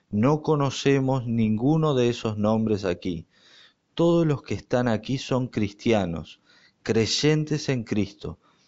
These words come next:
hombres que han salido victoriosos por la sangre del Cordero y la palabra de su testimonio.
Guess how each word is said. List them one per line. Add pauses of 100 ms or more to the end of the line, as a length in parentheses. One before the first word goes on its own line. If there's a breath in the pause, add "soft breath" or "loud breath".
(240 soft breath)
hombres
que
han
salido
victoriosos
por
la
sangre
del
Cordero (380 loud breath)
y
la
palabra (280 soft breath)
de
su
testimonio.